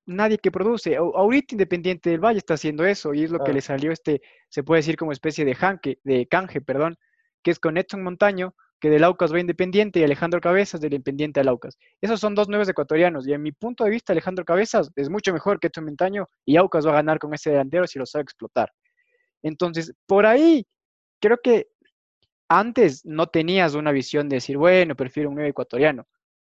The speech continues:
Speaker 1: Entonces, desde toda esta revolución que metió Independiente con un proceso de formativas espectacular,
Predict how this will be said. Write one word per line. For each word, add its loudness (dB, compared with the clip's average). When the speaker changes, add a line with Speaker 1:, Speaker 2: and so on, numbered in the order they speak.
Speaker 1:
Entonces, -6
desde 0
toda 2
esta 0
revolución 0
que -4
metió -6
Independiente -2
con -6
un -8
proceso -8
de -4
formativas -2
espectacular, -2